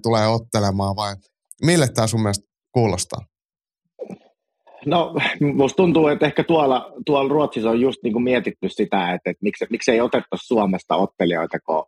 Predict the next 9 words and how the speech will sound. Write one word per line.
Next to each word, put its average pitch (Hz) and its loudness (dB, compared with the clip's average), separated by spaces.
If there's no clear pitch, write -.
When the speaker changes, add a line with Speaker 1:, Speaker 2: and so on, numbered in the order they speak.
Speaker 2:
ollaan 101 2
naapurimaita 90 0
ja, 80 0
ja, 85 -2
ja 92 0
niistä 98 0
saadaan 110 2
kuitenkin 101 2
ihan, 98 0